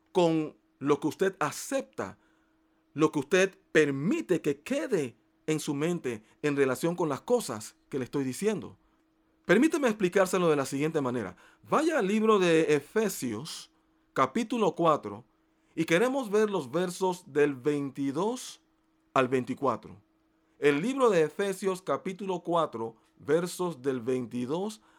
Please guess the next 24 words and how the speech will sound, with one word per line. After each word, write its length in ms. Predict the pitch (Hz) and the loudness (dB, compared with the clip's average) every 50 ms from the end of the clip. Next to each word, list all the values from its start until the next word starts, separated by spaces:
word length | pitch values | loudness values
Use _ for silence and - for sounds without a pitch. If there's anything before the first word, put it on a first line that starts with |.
| _ _ | _ _
al 160 | - 120 123 110 | -6 -4 -4 -4
veinticuatro. 680 | 120 117 110 113 113 - 127 123 120 107 95 92 87 _ _ _ _ - | -4 -6 -6 -8 -8 -4 -2 -2 -2 -2 -4 -12 -16 _ _ _ _ -12
No 460 | - 123 139 165 208 254 277 294 262 | -8 -4 0 2 2 2 2 0 0
vamos 640 | 214 240 233 233 233 233 226 226 233 233 - - - _ - | 2 2 2 2 2 2 2 0 0 -2 -4 -12 -12 _ -2
a 500 | 147 151 151 147 147 143 143 135 - - _ - | -2 0 0 2 0 0 0 -2 -4 -8 _ -6
utilizar 880 | - 165 160 - 160 156 151 147 139 - - 202 190 185 185 196 - - | -4 -4 -4 -2 -4 -4 -4 -4 -6 -2 0 2 2 2 0 -2 -6 -10
la 540 | - 156 156 160 160 156 156 151 156 147 - _ - | -10 -8 -4 -2 0 0 0 0 0 -2 -2 _ -6
porción 760 | 160 156 139 - - - 220 220 208 190 165 156 165 180 - _ _ _ _ _ _ _ _ _ _ _ - | -6 -6 -6 -6 -8 -6 -4 -2 -2 -2 -2 -4 -6 -10 -14 _ _ _ _ _ _ _ _ _ _ _ -4
en 160 | 143 151 170 | -2 -2 0
una 120 | 202 202 | 0 0
manera 440 | 180 165 151 160 170 170 175 170 - | 2 2 2 2 2 2 2 0 0
literal, 960 | 156 147 147 151 160 151 156 - 151 147 151 202 196 151 117 98 92 98 - _ _ _ _ _ _ _ _ _ _ - | -2 -2 0 0 0 -2 0 0 0 2 4 4 4 2 0 -2 -8 -14 -20 _ _ _ _ _ _ _ _ _ _ 0
pero 240 | - 156 156 147 | 2 4 4 4
queremos 480 | 147 156 151 180 220 240 254 254 - - | 4 4 2 2 2 0 -2 -4 -4 -2
tomar 420 | - 175 160 165 175 190 190 208 - | -4 -2 0 2 2 2 2 0 0
el 220 | 190 175 160 - - | -2 -2 -4 -4 -4
concepto 840 | - 156 147 143 - - - - 262 277 269 - _ - - 202 185 | -4 -4 -4 -4 -6 -8 -6 -2 -2 -2 -2 -4 _ 0 2 2 4
de 100 | 165 147 | 4 2
allí, 480 | 139 127 123 135 131 131 147 180 190 _ _ - | 0 0 -2 -4 -4 -4 -4 -6 -12 _ _ -12
el 160 | - 127 127 | -12 -12 -10
concepto 640 | - 143 127 127 - - 190 175 - - 175 160 - | -8 -8 -8 -8 -8 -8 -8 -8 -8 -8 -10 -10 -10
práctico, 800 | _ - 170 196 202 185 - - 147 120 - - 113 117 143 _ _ _ _ _ _ _ _ _ _ _ _ - | _ -8 -8 -8 -8 -8 -8 -10 -10 -10 -8 -8 -8 -8 -10 _ _ _ _ _ _ _ _ _ _ _ _ -8
y 180 | - 156 160 160 | -4 0 2 2
aplicarlo 1040 | 156 151 151 - 156 147 147 _ - 214 240 254 254 247 208 160 147 143 147 170 | 2 0 -2 -4 -6 -6 -6 _ -4 -2 -2 -2 -2 -2 0 0 2 0 0 -2